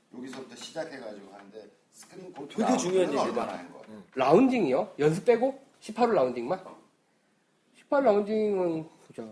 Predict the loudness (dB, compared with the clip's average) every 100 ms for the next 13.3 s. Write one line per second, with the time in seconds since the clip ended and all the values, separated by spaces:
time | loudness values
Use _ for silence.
0 | -14 -12 -6 -6 -4 -2 2 0 -2 -6
1 | 0 0 2 -2 -2 -14 -10 -2 -2 -2
2 | -6 2 2 2 -6 -6 -4 -4 -4 -2
3 | -4 -4 -4 -6 -4 -6 -8 -6 -4 -4
4 | -8 -16 _ _ _ 4 6 4 0 -6
5 | -6 -6 -20 _ _ _ _ 0 0 -2
6 | -4 0 2 4 6 4 2 0 0 -2
7 | 0 2 0 -2 -8 _ _ _ _ _
8 | _ _ -8 -4 -4 -4 -6 -6 -6 -4
9 | -4 -2 -2 -2 -6 -8 -4 0 0 -2
10 | -10 _ -10 -4 -4 -4 -10 -6 -6 -8
11 | _ _ -10 -8 -8 -4 0 0 -2 -12
12 | _ -12 -12 -18 -20 -20 -6 -6 0 2
13 | 2 0